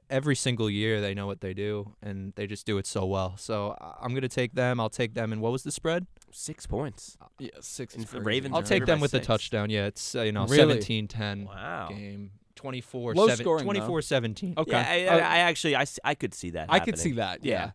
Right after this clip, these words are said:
Speaker 2: No,
Speaker 3: I
Speaker 2: that,
Speaker 3: could
Speaker 2: that,
Speaker 3: see that.
Speaker 2: that's fair.
Speaker 3: I'll
Speaker 2: I'm gonna,
Speaker 3: take the Ravens.
Speaker 2: I'm taking the Ravens,
Speaker 3: Yeah.
Speaker 2: but yeah, no,
Speaker 1: It's hard
Speaker 2: that,
Speaker 1: to stop Lamar, man.
Speaker 2: Yeah.
Speaker 3: Yeah.
Speaker 2: Next up on the slate. So we're actually talking about how much the Browns are struggling. They're getting Arizona at the right time. They're hosting
Speaker 3: Ten-point favorites?
Speaker 2: Ten, ten's crazy, isn't it?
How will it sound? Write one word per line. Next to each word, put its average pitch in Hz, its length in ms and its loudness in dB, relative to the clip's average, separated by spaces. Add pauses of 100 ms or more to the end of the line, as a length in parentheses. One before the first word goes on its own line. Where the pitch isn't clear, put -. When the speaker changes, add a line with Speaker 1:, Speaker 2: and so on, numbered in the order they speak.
Speaker 2:
No, 127 100 0
Speaker 3:
I 120 40 6
Speaker 2:
that, 135 60 6
Speaker 3:
could 139 100 2
Speaker 2:
that, 151 100 4
Speaker 3:
see 147 60 -2
that. - 60 -10
Speaker 2:
that's 151 180 -2
fair. 87 340 -4
Speaker 3:
I'll 151 120 6
Speaker 2:
I'm 170 40 6
gonna, 185 120 4
Speaker 3:
take 170 100 0
the 127 80 -2
Ravens. 104 320 -6
Speaker 2:
I'm 156 100 4
taking 160 240 0
the 127 80 2
Ravens, 104 360 0
Speaker 3:
Yeah. 104 60 -8
Speaker 2:
but 98 220 -2
yeah, 98 240 0
no, 98 60 -6
Speaker 1:
It's 107 80 -2
hard 165 160 4
Speaker 2:
that, 165 60 -2
Speaker 1:
to - 40 -4
stop 151 260 0
Lamar, 131 300 -2
man. 101 340 0
Speaker 2:
Yeah. 107 260 0 (120)
Speaker 3:
Yeah. 98 220 -8 (420)
Speaker 2:
Next 107 380 -6
up 123 160 0
on 117 120 2
the 101 80 -2
slate. 107 480 -4 (220)
So - 160 -2
we're 135 120 6
actually 143 180 2
talking 127 260 -2
about 117 120 -2
how 117 100 -2
much 117 180 -2
the 117 100 -6
Browns 101 440 2
are 95 80 -4
struggling. 101 560 -4 (100)
They're 104 320 0
getting 113 300 0
Arizona 101 480 2
at 98 120 -2
the - 80 -6
right 101 220 0
time. 101 320 -2
They're 110 180 -4
hosting 139 420 2
Speaker 3:
Ten-point 254 360 -2
favorites? 240 540 -6
Speaker 2:
Ten, 135 200 4
ten's 135 300 4
crazy, 127 380 2
isn't 131 100 4
it? 208 140 -4